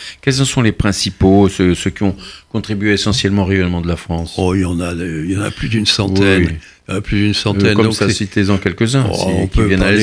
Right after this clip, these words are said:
Speaker 1: l'esprit.
Speaker 2: de, on peut parler de Hayem, qui a été le, le, comment dirais-je, le, le créateur de la, de l'hématologie dans le monde.
Speaker 1: Ah oui.
Speaker 2: Euh, on peut parler de Ri-, Richer, par exemple,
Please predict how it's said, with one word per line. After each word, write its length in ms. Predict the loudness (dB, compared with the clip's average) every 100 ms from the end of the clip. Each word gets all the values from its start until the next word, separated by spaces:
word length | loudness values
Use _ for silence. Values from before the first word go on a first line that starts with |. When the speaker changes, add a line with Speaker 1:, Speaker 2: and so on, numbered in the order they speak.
| 2
Speaker 1:
l'esprit. 140 | 0
Speaker 2:
de, 180 | 0 -2
on 40 |
peut 160 | -2 -4
parler 280 | -2 0 0
de 120 | 2 2
Hayem, 680 | 2 2 4 4 2 0 -4
qui 140 | -4
a 60 | -4
été 440 | -6 -4 -2 -2
le, 260 | -4 -8 -10 _ -20 _ -12
le, 300 | -8 -6 -6 -6 -10 -12 -14 -14 -16 -14 -16 -18 -20 _ _
comment 160 | -14 -12
dirais-je, 380 | -12 -10 -8 -8
le, 100 | -8 -12 -18 _ _ _
le 140 | -6 -4
créateur 680 | 0 2 0 0 0 0
de 140 | 0 -4
la, 240 | -6 -6
de 100 | -4
l'hématologie 720 | -2 -2 -4 -2 -2 -2 -2
dans 140 | -2 -2
le 60 |
monde. 280 | -2 -2 -2
Speaker 1:
Ah 80 | -2
oui. 120 | -4 -6 -10 _ -16
Speaker 2:
Euh, 80 | -14 -14 -16
on 160 | -16 -14
peut 200 | -8 -8
parler 640 | -8 -10 -8 -8 -4 -4
de 160 | -4 -6
Ri-, 300 | -2 -2 -2
Richer, 480 | 0 0 2 2 0
par 220 | -2 -6
exemple, 420 | -6 -4 -4 -6